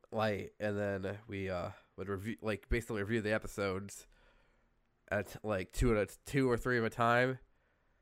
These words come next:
But I was like, "That's gonna take up so much of my time doing that," because I also wanted to do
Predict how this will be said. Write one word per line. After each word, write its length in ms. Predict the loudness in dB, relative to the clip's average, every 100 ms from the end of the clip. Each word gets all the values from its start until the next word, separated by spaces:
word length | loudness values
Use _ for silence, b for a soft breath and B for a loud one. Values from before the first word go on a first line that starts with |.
| _ _ _ 4
But 440 | 8 8 6 4
I 100 | 2
was 160 | 2 4
like, 220 | 2 4
"That's 160 | 2 2
gonna 120 | 2
take 180 | 2 2
up 120 | 2
so 200 | 2 2
much 440 | 6 4 4 -8 -6
of 80 | 0
my 120 | 0
time 360 | 2 2 4
doing 220 | 2 0 2
that," 300 | 2 2 -2
because 280 | -2 0
I 80 | 4
also 280 | 2 2 2
wanted 260 | 2 2 0
to 80 |
do 280 | -2 -2 -2